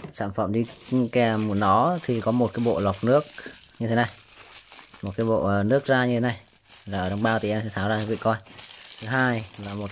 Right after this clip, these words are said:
cái, ờ, bình lọc như thế này. Đấy, super high grade. Và thứ ba nữa là cái, ờ,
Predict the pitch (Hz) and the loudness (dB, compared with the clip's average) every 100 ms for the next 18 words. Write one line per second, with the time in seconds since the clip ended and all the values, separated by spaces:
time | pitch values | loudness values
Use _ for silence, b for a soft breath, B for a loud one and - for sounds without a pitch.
0 | - 104 107 113 110 107 107 - - - | -8 -6 -4 -2 -2 -4 -8 -12 -20 -14
1 | - 104 95 104 98 - 117 120 110 - | -6 -4 -2 0 0 0 -4 -4 -4 -8
2 | - - - - - - - - 101 101 | -14 -14 -16 -16 -16 -18 -18 -14 -12 -12
3 | - 127 - 117 110 110 104 117 - - | -10 -8 -2 0 0 -2 -2 -4 -4 -16
4 | B B - - - - - - - - | B B -20 -18 -18 -20 -20 -20 -20 -20
5 | - - - - - - - - - 98 | -20 -20 -20 -20 -20 -20 -20 -20 -18 -16
6 | 95 104 98 - - 127 127 120 120 127 | -6 -6 -6 -8 -2 2 2 2 2 2
7 | 123 113 - 123 123 123 120 117 120 117 | 2 2 2 2 2 2 0 -2 -2 -4